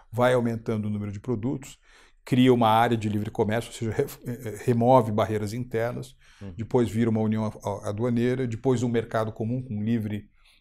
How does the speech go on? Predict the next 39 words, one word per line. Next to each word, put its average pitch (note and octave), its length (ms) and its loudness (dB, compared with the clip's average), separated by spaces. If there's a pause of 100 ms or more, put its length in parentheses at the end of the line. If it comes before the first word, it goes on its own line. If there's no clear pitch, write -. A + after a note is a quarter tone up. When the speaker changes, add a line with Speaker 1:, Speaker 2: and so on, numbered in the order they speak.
(140)
Speaker 1:
mobilidade G#2 540 -2
dos A2 140 -8
fatores, A#2+ 540 -2
um, G#2+ 60 -6
um G2+ 380 -14
português G#2+ 420 -8
pode G#2+ 200 -8
trabalhar G2+ 320 -8
na G2 60 -8
Alemanha, A2+ 420 -4
um G#2 80 -6
alemão G2+ 240 -6
pode G#2+ 220 -10
trabalhar G2+ 340 -8
na G2+ 100 -12
Espanha, G#2+ 380 -12
assim G#2 160 -14
por G2+ 80 -10
Speaker 2:
A G#2 60 -4
gente A#2 120 -4
não A#2 80 -2
Speaker 1:
diante. A2+ 40 -6
Speaker 2:
fez A#2+ 180 -2
nada G#2 400 2
disso F2 280 -8
no F2+ 80 -8
Mercosul, - 440 -12
só C#3 140 -2
um C3 60 -2
pouquinho. F#2 480 -12
Speaker 1:
<laughs> - 100 -8
É, G#2+ 100 -2
não, F3+ 180 0
e, G3+ 40 2
e D#3+ 200 0
tem A#3 140 0
outra, A2 160 0
Paulo, G2+ 240 -6
de-, G#2+ 160 -8